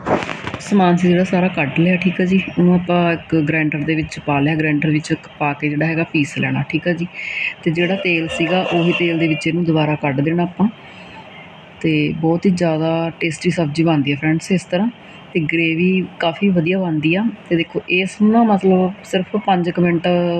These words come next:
ਪੰਜ ਮਿੰਟ ਬਸ ਸੇਕ ਲਗਾਉਣ ਦੀ ਲੋੜ ਹੁੰਦੀ ਹੈ, ਕਿਉਂਕਿ ਇਹ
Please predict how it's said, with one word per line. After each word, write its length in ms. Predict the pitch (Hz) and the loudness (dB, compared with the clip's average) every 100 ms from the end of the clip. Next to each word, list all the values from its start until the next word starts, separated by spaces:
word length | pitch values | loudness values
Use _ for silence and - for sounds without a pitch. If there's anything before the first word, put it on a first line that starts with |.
| 170 | -2
ਪੰਜ 280 | 175 170 165 | -2 0 2
ਮਿੰਟ 320 | 170 170 156 175 170 | 2 0 0 0 2
ਬਸ 220 | 165 160 170 | 0 -2 -4
ਸੇਕ 260 | 165 151 | -4 0
ਲਗਾਉਣ 240 | 156 156 156 | 2 4 4
ਦੀ 80 | |
ਲੋੜ 220 | 156 147 143 | 4 2 2
ਹੁੰਦੀ 260 | 147 143 | 2 2
ਹੈ, 60 | 165 | 0
ਕਿਉਂਕਿ 340 | 165 - 160 156 | -2 -2 -4 -2
ਇਹ 120 | 160 | -4